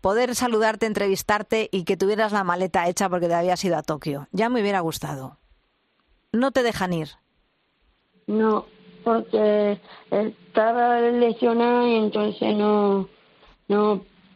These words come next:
Speaker 2: podía ir.
Speaker 1: ¿Y no has podido ir? Porque tú eres un fenómeno de al-, atletismo. Corres más que una
Speaker 2: Sí.
Speaker 1: liebre.
Speaker 2: <laughs>
Speaker 1: Oye, ¿qué, eh, cuál es exactamente, exactamente qué, eh, cuál es tu especiali-, cuál es tu, cuál es tu carrera? ¿Qué es lo que haces tú? ¿Qué es lo que corres?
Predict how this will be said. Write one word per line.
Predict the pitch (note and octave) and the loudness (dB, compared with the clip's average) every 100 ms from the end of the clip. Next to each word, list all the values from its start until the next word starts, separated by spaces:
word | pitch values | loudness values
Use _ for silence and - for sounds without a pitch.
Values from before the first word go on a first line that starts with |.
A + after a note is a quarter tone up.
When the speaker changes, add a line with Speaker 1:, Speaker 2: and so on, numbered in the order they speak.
| _ | _
Speaker 2:
podía | G#3+ G3+ G3+ G3 | 0 2 2 2
ir. | G#3+ - _ - - | 0 -4 _ -10 -4
Speaker 1:
¿Y | |
no | G3+ | -2
has | F#3+ | -2
podido | - F#3 F3+ G3+ | 0 2 2 2
ir? | C4 - - - - | -2 -6 -14 -8 -4
Porque | F#3+ | -2
tú | F#3 | 0
eres | A#3 C#4+ | -2 -2
un | F4+ | -2
fenómeno | C4+ A3 G#3+ F#3+ F#3+ F#3 F#3 F#3 | -2 -2 -2 -2 0 0 0 0
de | F#3 | 0
al-, | F3+ | 0
atletismo. | F3+ F3 D#3+ F4 E4 F#3+ D3+ - _ _ _ _ _ _ _ _ - | 0 -2 -2 -2 0 -2 -4 -10 _ _ _ _ _ _ _ _ -2
Corres | A#3 C#4 | 0 0
más | F4+ E4+ | 0 -2
que | B3 | 0
una | A3+ | 4
Speaker 2:
Sí. | A#3 | 4
Speaker 1:
liebre. | F#4 B3 E3 D3 _ _ _ _ _ _ _ _ G#3+ | 4 2 -2 -6 _ _ _ _ _ _ _ _ 0
Speaker 2:
<laughs> | F3+ A#3+ G3 F#3+ - _ _ _ _ _ _ _ _ _ _ _ - | 2 2 2 -4 -8 _ _ _ _ _ _ _ _ _ _ _ -2
Speaker 1:
Oye, | A3+ B3+ | 0 0
¿qué, | A3 - | 0 0
eh, | G#3+ A3 | -2 -2
cuál | B3 C#4 | -2 -2
es | C#4+ | 0
exactamente, | E4 C4 C#4 C4+ B3+ B3 G3+ | -2 0 -2 0 0 0 0
exactamente | G3+ B3+ C#4 C#4 | -2 -2 -2 -2
qué, | C#4 C4+ B3+ | 0 0 0
eh, | A#3+ A#3 G#3+ G3+ F#3+ - | -2 -2 -2 -4 -6 -2
cuál | B3+ | 0
es | C#4 | 0
tu | - | -2
especiali-, | D4 C#4+ B3+ C4 A#3 | -2 -2 -2 0 0
cuál | G#3 B3+ | 0 -2
es | C4+ | -2
tu, | - C4+ C4+ C4 B3+ B3 A3+ G#3 - | -2 0 2 2 0 0 0 -4 -2
cuál | A#3 C4+ | 0 0
es | - | -2
tu | C#4 C4+ | -4 -2
carrera? | A#3+ A#3 F#3 F3 | -2 0 0 -2
¿Qué | A3 | -2
es | B3+ | -2
lo | B3 | -2
que | A#3 | -2
haces | F3 E3+ D3+ | -2 -4 -4
tú? | E3+ | -4
¿Qué | - | -4
es | A#3 | -2
lo | B3 | -2
que | A#3 | -2
corres? | F3 D#3 C#3+ - - | -4 -4 -8 -10 -16